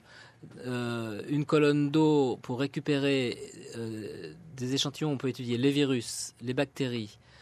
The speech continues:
euh, les organismes unicellulaires comme les protistes, les algues unicellulaires et les métazoaires,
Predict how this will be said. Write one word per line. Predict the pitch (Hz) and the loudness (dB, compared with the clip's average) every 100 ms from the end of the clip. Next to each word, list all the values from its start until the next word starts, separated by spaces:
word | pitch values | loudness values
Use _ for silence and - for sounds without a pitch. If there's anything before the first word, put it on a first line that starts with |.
| - - - | -20 -20 -12
euh, | 110 107 107 | -8 -6 -6
les | 117 120 127 | -6 -4 -2
organismes | 143 143 147 139 | 0 0 0 -2
unicellulaires | 131 - 135 131 | -4 -4 -4 -4
comme | 117 | -4
les | 113 | -6
protistes, | - 127 131 117 | -6 -8 -8 -10
les | 104 117 | -8 -6
algues | 110 107 | -6 -6
unicellulaires | 107 107 107 110 107 98 95 - _ 120 | -8 -8 -8 -8 -6 -6 -8 -14 _ -8
et | 127 | -6
les | 120 113 | -4 -2
métazoaires, | 113 113 113 117 135 202 160 | -2 -2 -2 0 0 0 -2